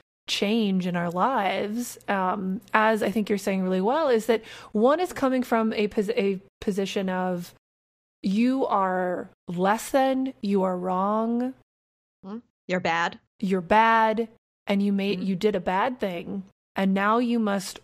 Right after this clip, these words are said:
Speaker 1: rectify the situation in order to be okay. So in
Speaker 2: Mm-hmm.
Speaker 1: sum, it's saying you're not okay right now, but if you work hard enough, maybe you will be okay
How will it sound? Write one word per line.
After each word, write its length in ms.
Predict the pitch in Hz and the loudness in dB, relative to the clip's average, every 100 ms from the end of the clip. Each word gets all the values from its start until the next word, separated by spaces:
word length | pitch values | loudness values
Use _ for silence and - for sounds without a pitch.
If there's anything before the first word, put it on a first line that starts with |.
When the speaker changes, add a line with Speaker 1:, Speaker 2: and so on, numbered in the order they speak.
| - | -10
Speaker 1:
rectify 720 | 175 190 240 - 240 - 202 | -4 -2 -2 -4 -8 -6 -8
the 120 | 185 | -8
situation 640 | - - - 165 165 - - - - _ _ _ _ _ _ _ - | -12 -12 -10 -10 -12 -14 -16 -20 -20 _ _ _ _ _ _ _ -2
in 160 | 214 202 | 0 2
order 280 | 202 208 208 | 2 0 -2
to 120 | 208 | -4
be 180 | 185 180 | -4 -4
okay. 400 | 175 - - 190 _ _ _ _ _ | -6 -10 -12 -16 _ _ _ _ _
So 160 | 214 208 | 0 0
in 160 | 277 330 | 0 0
Speaker 2:
Mm-hmm. 60 | - | 0
Speaker 1:
sum, 200 | 349 247 | 0 0
it's 100 | - | -2
saying 240 | 214 208 | -2 0
you're 120 | 220 | 0
not 240 | 214 208 269 | 2 2 0
okay 280 | 269 254 247 | 0 0 0
right 200 | 202 196 | 0 -4
now, 360 | 175 151 165 - - | -8 -8 -10 -12 -4
but 80 | 208 | 0
if 120 | 208 | 2
you 80 | 254 | 2
work 220 | 254 294 | 2 0
hard 240 | - 247 254 | 0 0 2
enough, 220 | 190 175 | -2 0
maybe 240 | 208 208 196 | 0 0 0
you 120 | 202 | 0
will 200 | 185 208 | 0 -2
be 200 | 185 180 | -2 -4
okay 480 | 180 - 156 170 | -6 -8 -10 -10